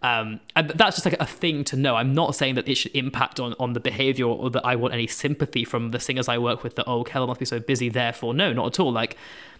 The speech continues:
that's also part of the, one of the differences I would say is that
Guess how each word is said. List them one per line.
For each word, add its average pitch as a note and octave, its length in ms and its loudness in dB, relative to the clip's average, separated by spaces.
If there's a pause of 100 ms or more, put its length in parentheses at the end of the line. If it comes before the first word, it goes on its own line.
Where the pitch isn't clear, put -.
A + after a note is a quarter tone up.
(360)
that's D3+ 320 2
also D#3+ 320 4
part C3+ 260 0
of B2 120 -2
the, B2 100 2
one C3 200 0
of B2 60 6
the B2 60 6
differences C3+ 440 2
I A2+ 80 2
would A2+ 140 0
say A2+ 180 2
is A2+ 120 2
that - 200 -2